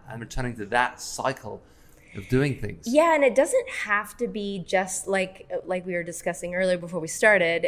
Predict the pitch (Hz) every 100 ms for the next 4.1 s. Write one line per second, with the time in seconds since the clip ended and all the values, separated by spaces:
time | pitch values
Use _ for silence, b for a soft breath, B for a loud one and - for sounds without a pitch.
0 | - 202 277 311 233 220 208 208 214 196
1 | 190 175 170 - 165 165 - 196 196 180
2 | 175 165 151 165 156 160 - - 165 131
3 | 156 156 165 156 160 147 151 170 165 165
4 | 147